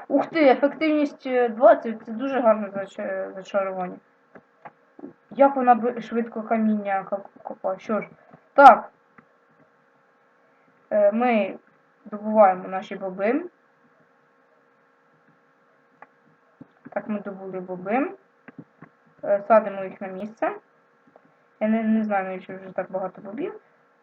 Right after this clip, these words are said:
У нас їх майже стак. Да, їх уже стак у нас рівно. Так. Ну що ж, з вами був містер Цукер. Всім дякую за перегляд. Не забувайте ставити лайки.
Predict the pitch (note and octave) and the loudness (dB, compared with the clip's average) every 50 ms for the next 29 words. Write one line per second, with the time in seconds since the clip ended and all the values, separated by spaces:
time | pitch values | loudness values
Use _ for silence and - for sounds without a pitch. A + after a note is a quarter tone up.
0 | _ _ _ - _ - - G3+ G3+ G#3 G#3 G#3+ - G#3+ G#3 - G3+ G3 G3 G3 | _ _ _ -20 _ -18 -16 -12 -10 -10 -10 -10 -10 -14 -12 -10 -10 -10 -10 -12
1 | G3 G3+ _ - - E4+ F4 E4+ - _ _ _ _ _ _ _ _ _ _ - | -16 -10 _ -2 0 0 -2 -4 -10 _ _ _ _ _ _ _ _ _ _ -10
2 | G#3+ G3+ F#3+ F#3+ G3 G3+ G#3+ - G#3+ G#3 G3 F#3+ - - B3+ C4+ D#4+ - - - | -6 -6 -6 -6 -8 -10 -14 -14 -16 -16 -16 -16 -4 0 2 2 2 0 -4 -12
3 | - D4+ D4+ D#4 - D4 - _ _ _ _ _ _ - A#3+ A#3+ C4 C4 B3+ A#3+ | -14 -12 -8 -8 -8 -10 -12 _ _ _ _ _ _ -16 -12 -8 -6 -6 -4 -4
4 | A#3 A3+ A#3 A3+ - _ _ _ _ _ _ _ _ - G#3+ G3 F#3 F#3 - _ | -4 -4 -6 -10 -18 _ _ _ _ _ _ _ _ 2 2 2 2 0 -6 _
5 | _ _ _ _ _ - - D#4 D#4+ D#4+ - - F#4+ F4+ D#4 C4+ A3+ G#3+ A3+ C4+ | _ _ _ _ _ -14 -10 -8 -8 -8 -4 0 0 0 0 0 -4 -2 2 4
6 | D#4 E4 D#4 C#4+ C#4 A3+ G#3 B3 C#4 B3+ A3+ G#3 G#3+ A3+ A#3+ A3+ - - G#3 F#3 | 4 6 6 4 4 2 2 2 2 2 2 0 -2 -2 -2 -2 -4 -4 -6 -6
7 | - - - D#4+ E4+ F4+ F4+ - F4+ E4+ E4 D#4 - - _ _ _ - - _ | -6 -8 -6 -2 -2 -2 0 2 4 4 4 4 0 -6 _ _ _ -20 -20 _
8 | _ _ _ _ _ _ _ _ - C#4 B3 A3+ B3+ C4 A#3+ A#3+ A#3 A3 G#3+ G#3 | _ _ _ _ _ _ _ _ -2 0 4 10 12 12 12 10 8 -4 -2 -2
9 | G3+ G3+ - A3 A3 B3 D4 E4 E4+ D#4+ D#4 D4+ C#4+ D4 - - _ _ _ _ | -2 0 2 4 4 6 6 4 4 4 2 2 2 0 -4 -16 _ _ _ _
10 | _ _ _ _ _ _ - A3+ A#3 A3+ A3 A#3 A3 B3 B3 B3+ A#3+ A3 A3 - | _ _ _ _ _ _ -6 -4 -2 0 0 0 0 6 8 10 10 10 8 0
11 | - - A#3+ A#3 G#3+ G3+ G3 - G#3 G#3 A#3 C#4 D#4+ F4 F#4 - D#4 D4 C#4+ | 2 6 8 8 8 6 2 -2 0 4 6 8 8 8 6 4 2 2 2